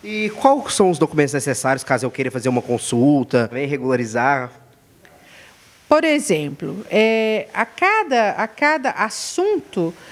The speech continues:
Speaker 2: é um tipo de documento, mas principalmente pra uma consulta de C P F, é, é ideal que seja a própria pessoa. Se ela não puder vir, ela pode trazer uma procuração. A gente tem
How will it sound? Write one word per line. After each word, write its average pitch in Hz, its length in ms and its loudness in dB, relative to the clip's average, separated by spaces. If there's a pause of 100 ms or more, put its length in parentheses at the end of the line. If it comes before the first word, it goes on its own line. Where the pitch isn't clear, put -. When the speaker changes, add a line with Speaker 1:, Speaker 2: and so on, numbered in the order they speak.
(140)
Speaker 2:
é 254 160 4
um 320 120 0
tipo - 320 -2
de 330 100 0
documento, 330 840 0 (240)
mas 240 240 2
principalmente 269 960 0
pra 226 260 2
uma 226 160 -2
consulta 233 500 -2
de 202 100 -2
C - 220 0
P 185 160 -2
F, 202 680 0 (360)
é, 226 500 2
é 233 60 4
ideal 269 400 2
que 269 140 -8
seja 226 420 0
a 214 60 2
própria 226 340 0
pessoa. 220 840 2 (400)
Se - 200 0
ela 240 220 4
não 302 220 -4
puder 233 460 0
vir, 214 220 -2
ela 208 180 2
pode 208 280 -2
trazer 208 280 0
uma 202 180 0
procuração. 196 920 0
A 254 60 4
gente 214 320 -2
tem 214 320 -2